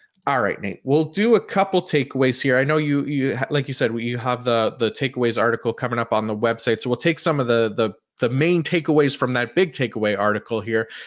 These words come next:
and start with the running backs, as we usually do. There's usually a few things at least, um, to talk about from running back situations.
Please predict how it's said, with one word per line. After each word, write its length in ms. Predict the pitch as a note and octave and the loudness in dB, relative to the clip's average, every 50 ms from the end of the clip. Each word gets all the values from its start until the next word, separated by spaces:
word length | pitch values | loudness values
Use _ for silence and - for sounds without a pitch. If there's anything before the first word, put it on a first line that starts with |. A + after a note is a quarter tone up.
| - - | -12 -4
and 160 | A#2 B2+ B2 | -4 -4 -4
start 260 | - - E3+ F#3 F3+ | -2 0 0 2 2
with 120 | E3+ F3 F3 | 2 2 2
the 80 | D#3+ | 2
running 260 | C#3 C3+ B2+ B2 A2+ A2+ | 0 2 0 0 -2 -2
backs, 300 | A2+ A2+ A2 - - A2 | -2 -2 -4 -4 -4 -4
as 200 | A2+ A2 - - | -4 -4 -4 -6
we 120 | A#2 G#2+ | -6 -4
usually 420 | G#2+ A2+ A2+ G2+ A2 A2 G#2+ G#2+ | -4 -4 -4 -4 -6 -6 -6 -8
do. 240 | G#2 - A2+ A2 G#2+ | -6 -4 -4 -4 -4
There's 240 | G2 G#2 G#2 G#2 G#2+ | -2 -4 -4 -4 -6
usually 300 | A2+ G#2+ G2+ - G#2+ G#2 | -8 -10 -8 -8 -8 -8
a 60 | G#2 | -8
few 200 | - - A#2 G#2 | -8 -8 -8 -8
things 340 | - - A2 G#2+ A2 G#2 - | -4 -4 -4 -4 -4 -6 -6
at 140 | G#2 - G#2+ | -8 -6 -6
least, 320 | A2+ A2+ G#2 - - - - | -8 -8 -8 -8 -12 -8 -6
um, 200 | G#2+ G#2+ G2+ G2+ - | -4 -4 -4 -4 -6
to 120 | - G#2+ | -12 -16
talk 260 | - - A2+ G#2+ - | -6 -4 -4 -4 -4
about 220 | A2 G2+ G#2+ G#2+ G2+ | -4 -4 -4 -4 -2
from 240 | - G#2+ G#2+ A2 B2+ | -4 -6 -4 -2 0
running 240 | D3 E3 E3+ D#3 | 0 0 0 0
back 240 | C#3+ D#3+ D3 C#3+ D3+ | 0 0 -2 -2 -4
situations. 840 | - - D#3+ C#3+ - - C#3 C#3+ C#3+ C#3 C3+ - C#3+ C#3 C3 C3 - | -2 -2 -2 -2 0 0 0 2 2 2 0 0 -2 -4 -4 -6 -10